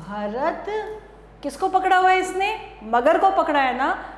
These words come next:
तो हमने यहाँ पे लिख दिया, भरत मगर मत पकड़। अब है भगत। भगत क्या कर रहा है ये? भगत भजन। कर, कर लिखा हुआ है।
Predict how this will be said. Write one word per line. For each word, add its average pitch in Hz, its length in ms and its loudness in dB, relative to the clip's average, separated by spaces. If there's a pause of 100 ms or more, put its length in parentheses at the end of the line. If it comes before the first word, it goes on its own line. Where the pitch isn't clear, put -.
(140)
तो 247 60 -4
हमने 240 280 -4
यहाँ 226 200 -6
पे 269 420 -4
लिख 202 120 -8
दिया, 233 280 -2
भरत 214 1700 0
मगर 220 960 2 (300)
मत 302 360 2 (960)
पकड़। 220 680 0 (440)
अब 302 200 2
है 269 500 -4 (260)
भगत। 240 760 0 (680)
भगत 277 380 -2
क्या 339 160 4
कर 359 200 -2
रहा 359 120 4
है 349 160 2
ये? 359 480 -6
भगत 214 600 -4 (120)
भजन। 196 540 -2 (640)
कर, 214 520 -2
कर 220 180 -6
लिखा 220 220 -10
हुआ 233 220 -4
है। 349 140 -2